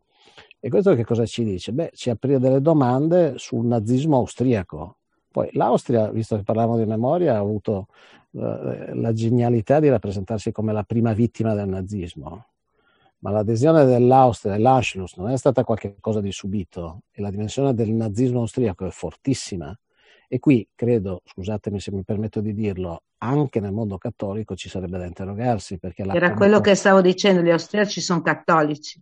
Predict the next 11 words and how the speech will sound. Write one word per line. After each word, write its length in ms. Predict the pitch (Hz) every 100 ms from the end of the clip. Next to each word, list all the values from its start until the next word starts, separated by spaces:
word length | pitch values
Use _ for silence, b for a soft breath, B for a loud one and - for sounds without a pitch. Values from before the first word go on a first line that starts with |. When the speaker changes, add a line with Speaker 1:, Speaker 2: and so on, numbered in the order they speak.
| _
Speaker 2:
di 260 | _ - -
Speaker 1:
Esatto, 380 | 117 117 -
Speaker 2:
base. 120 | 98 104
Speaker 1:
qui 240 | 170 135
c'è 280 | 98 135 120 -
una, 560 | 107 117 113 113 113 -
come 200 | 120 117
dire, 440 | 123 117 107 95 - _
lo 160 | 110 117
stesso 400 | - 151 156 127
Reder, 640 | 135 104 95 92 95 110